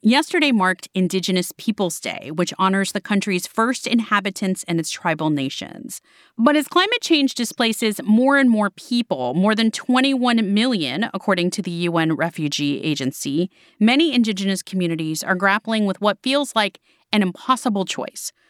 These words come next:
whether to stay on their land or go. Axios' Ayarella Horn Muller recently wrote about this and spoke to Brenna Two Bears from the Indigenous Environmental Network. They're a member of the Navajo, Ho-Chunk, and Standing Rock Lakota tribes, and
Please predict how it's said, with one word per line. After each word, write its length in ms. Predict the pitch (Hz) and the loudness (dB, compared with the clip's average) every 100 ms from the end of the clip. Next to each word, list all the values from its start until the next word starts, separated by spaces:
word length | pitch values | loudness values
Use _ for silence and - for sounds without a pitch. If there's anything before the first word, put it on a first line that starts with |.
| _ _ | _ _
whether 260 | 208 202 | 0 2
to 140 | 202 208 | 0 -4
stay 260 | - 220 | -2 -2
on 160 | 220 220 | 0 0
their 160 | 208 196 | 2 0
land 320 | 151 151 147 | -2 -4 -4
or 100 | 160 | -4
go. 200 | 156 - - - _ _ _ _ _ | -4 -6 -10 -16 _ _ _ _ _
Axios' 460 | 226 240 294 277 247 - | -2 0 -2 0 -4 -2
Ayarella 480 | 220 220 214 202 202 | 0 0 0 0 0
Horn 260 | - 202 190 | 0 0 2
Muller 320 | 175 175 170 | 2 0 0
recently 520 | - 202 233 294 226 | 2 0 2 0 2
wrote 200 | 196 175 | 2 2
about 300 | 170 160 151 | 2 0 -2
this 420 | - 135 160 - - | -4 -6 -6 -10 -2
and 120 | 208 208 | 0 2
spoke 200 | 240 240 | 0 0
to 120 | - | -2
Brenna 320 | 214 220 214 | 0 2 0
Two 220 | 208 - 202 | -2 -4 0
Bears 340 | 190 180 180 | 2 2 0
from 160 | - 175 | -2 -2
the 160 | 170 | 0
Indigenous 480 | 165 175 185 202 190 | -2 -2 0 -2 0
Environmental 540 | 175 160 151 147 147 | -2 0 -2 -4 -2
Network. 560 | 143 131 - 104 - - _ _ _ | -2 -2 -4 -12 -12 -18 _ _ _
They're 140 | - 226 | 0 2
a 20 | |
member 260 | 226 226 226 | 4 2 2
of 140 | 185 | 2
the 100 | 196 | 2
Navajo, 640 | 196 190 202 233 226 240 | 4 4 2 0 0 0
Ho-Chunk, 560 | 240 226 220 - 220 214 | 0 0 -2 -2 -2 -2
and 180 | - 185 | -4 -4
Standing 380 | - 202 208 | -2 -2 0
Rock 220 | 190 175 175 | 2 0 0
Lakota 440 | 165 - 202 190 | -8 -2 -2 -2
tribes, 460 | - 170 160 156 - | -2 -2 -2 -4 -6
and 260 | 180 175 | -4 -4